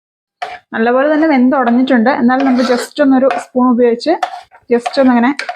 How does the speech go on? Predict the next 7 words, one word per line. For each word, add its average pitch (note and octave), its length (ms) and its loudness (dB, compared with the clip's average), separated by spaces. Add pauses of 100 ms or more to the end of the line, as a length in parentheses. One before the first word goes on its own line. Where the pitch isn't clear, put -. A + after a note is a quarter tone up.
(320)
ഉടച്ചു A3 320 -4
കൊടുക്കാം. G#3+ 320 -2 (1080)
ഇങ്ങനെ A3 380 -2
ആയി G#3 180 -2
കിട്ടിയിട്ടുണ്ട് G3+ 500 -2
ട്ടോ. G#3 100 -6 (3000)
നമുക്കിനി C#4+ 320 2